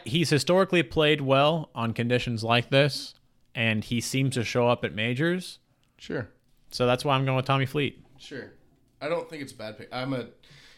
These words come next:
Speaker 2: Tommy Fleet burned me in fantasy last year, and he's, uh, I'm still grumpy.
Speaker 1: I understand. That's my two midfield picks.
Speaker 2: All right, so we're on to the dark horses now, huh?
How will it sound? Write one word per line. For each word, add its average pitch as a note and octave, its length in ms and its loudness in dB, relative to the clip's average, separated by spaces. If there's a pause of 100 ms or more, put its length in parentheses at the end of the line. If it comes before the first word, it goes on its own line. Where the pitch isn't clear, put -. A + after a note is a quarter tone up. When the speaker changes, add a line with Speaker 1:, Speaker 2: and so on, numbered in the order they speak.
Speaker 2:
Tommy C#3 240 -6
Fleet C3 360 -10
burned G#2+ 320 -8
me G2+ 100 -6
in F#2+ 120 -8
fantasy F2+ 400 -8
last E2 320 -6
year, E2+ 140 -8
and E2+ 100 -12
he's, - 440 -10 (1000)
uh, - 120 -18 (320)
I'm G#2+ 180 -6
still F2+ 240 -4
grumpy. D2 460 -10 (640)
Speaker 1:
I G2+ 120 -10
understand. F2+ 480 -12 (1800)
That's A2 240 -8
my C#3 260 0
two D#3 200 -2
midfield C#3+ 460 -2
picks. - 400 -2 (1500)
Speaker 2:
All G#2 100 -12
right, C#3+ 380 -4
so A2+ 160 -6
we're A#2 160 -2
on B2+ 160 0
to C3 40 -4
the G#2+ 120 -8
dark A2+ 340 -4
horses F#2 480 -10
now, D#2 260 -14
huh? G2 180 -8